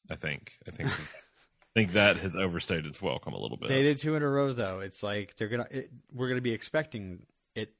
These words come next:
Speaker 2: to happen in the third season, and if it doesn't happen, will that be satisfactory? Or,
Speaker 1: I don't
Speaker 2: you know,
Speaker 1: know.
Speaker 2: I mean, I'm sure you'd be just be, like, happy with it, but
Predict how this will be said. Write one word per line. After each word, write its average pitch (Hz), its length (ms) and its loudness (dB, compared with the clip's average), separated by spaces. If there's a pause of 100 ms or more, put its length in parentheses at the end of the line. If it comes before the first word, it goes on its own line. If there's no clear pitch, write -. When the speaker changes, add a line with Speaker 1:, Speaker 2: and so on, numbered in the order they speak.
(160)
Speaker 2:
to 113 80 -8
happen 101 300 -2
in 95 160 -8
the 90 60 -12
third 95 280 -6
season, 92 560 -8
and 98 160 -6
if 92 140 -8
it 87 160 -10
doesn't 95 340 -4
happen, 165 560 -6
will 160 100 -6
that 170 240 -6
be 175 200 -6
satisfactory? 196 1400 -2
Or, 127 580 0 (340)
Speaker 1:
I 98 60 0
don't - 80 4
Speaker 2:
you - 60 4
know, 85 140 2
Speaker 1:
know. - 20 -8 (200)
Speaker 2:
I 123 120 -4
mean, 123 160 0
I'm 117 140 -2
sure 135 180 -4
you'd 113 160 -4
be 101 80 -10
just 95 200 -10
be, 98 80 -8
like, 90 180 -8 (260)
happy 113 240 -4
with 82 160 -10
it, 92 200 -14
but 82 220 -14